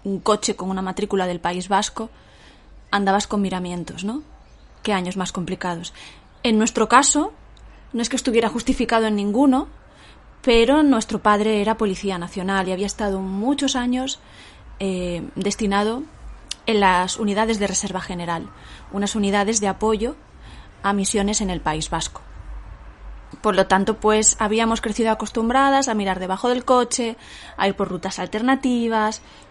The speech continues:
y a hacer vida en un, en una comisaría de policía. El caso es que vi a ese chaval en la tele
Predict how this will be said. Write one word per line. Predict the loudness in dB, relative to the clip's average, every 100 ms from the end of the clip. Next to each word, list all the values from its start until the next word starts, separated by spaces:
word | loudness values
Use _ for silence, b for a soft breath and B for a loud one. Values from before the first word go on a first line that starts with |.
| B -12
y | -2 4
a | 4
hacer | 4 0
vida | 0 4 4 4
en | 0
un, | -4 -4 -8 -10 -18 -20 B B B -6
en | 0 2
una | 0
comisaría | -2 -6 -6 -6 -6
de | -6
policía. | -8 -12 -14 -18 -20 -20 -20 -20 B B B B B B B -20 -2
El | 2
caso | 6 6 6
es | 4 4
que | 2 2 -2 -20 -20 -20 -8 0
vi | 2 4
a |
ese | 2
chaval | 2 2 2
en | 2
la | 2
tele | 2 2 2